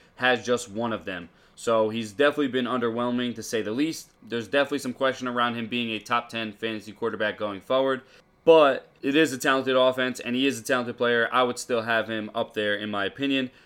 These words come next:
Josh Gordon, solid, with four receptions for eighty-one yards. Julian Edelman, nine receptions for a hundred and four yards. Tom Brady didn't throw any touchdown passes, so the wide receiver production was capped in this game.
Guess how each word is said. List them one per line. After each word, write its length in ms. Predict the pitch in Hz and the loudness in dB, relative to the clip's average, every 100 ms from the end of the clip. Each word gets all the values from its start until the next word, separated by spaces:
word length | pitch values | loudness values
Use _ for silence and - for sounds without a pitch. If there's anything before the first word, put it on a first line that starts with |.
| _ - | _ 0
Josh 240 | 131 127 | 0 0
Gordon, 360 | - 147 139 135 | 2 4 4 2
solid, 540 | - 135 135 135 127 | 2 4 6 4 2
with 160 | 120 113 | -4 -4
four 180 | 131 | -2
receptions 400 | 127 120 123 123 | -2 0 -2 -2
for 120 | 117 117 | -6 -4
eighty-one 340 | 117 113 113 | -4 -4 -4
yards. 320 | 123 127 120 | 0 2 0
Julian 340 | 98 120 117 120 | -2 -6 -4 -2
Edelman, 520 | 127 127 123 123 120 - | 0 0 -2 -4 -6 -6
nine 280 | 117 120 | 0 0
receptions 440 | 117 113 117 117 110 | 0 -2 -2 -4 -8
for 100 | 110 | -6
a 60 | |
hundred 220 | 107 110 110 | -6 -6 -8
and 80 | |
four 140 | 113 113 | -6 -4
yards. 360 | 110 110 110 - - - - | 0 -2 -2 -12 -20 -20 -2
Tom 180 | 135 | 0
Brady 240 | 123 123 120 | 2 0 0
didn't 220 | 120 117 | -4 -2
throw 100 | 120 | -2
any 140 | 113 | -2
touchdown 340 | 107 151 147 143 | 0 0 0 -2
passes, 540 | 139 135 - 135 127 - _ | 0 0 -2 -6 -8 -14 _
so 400 | - 117 107 104 | 0 2 2 0
the 260 | 98 104 | -6 -8
wide 200 | 104 113 | -4 0
receiver 420 | 120 117 120 110 110 | 0 -2 -8 -8 -6
production 420 | 110 113 107 104 | -2 -2 -2 -8
was 140 | 95 | -10
capped 300 | - 131 127 | -4 -2 -2
in 60 | 123 | -4
this 140 | 117 | -6
game. 320 | - 120 120 | -6 -6 -6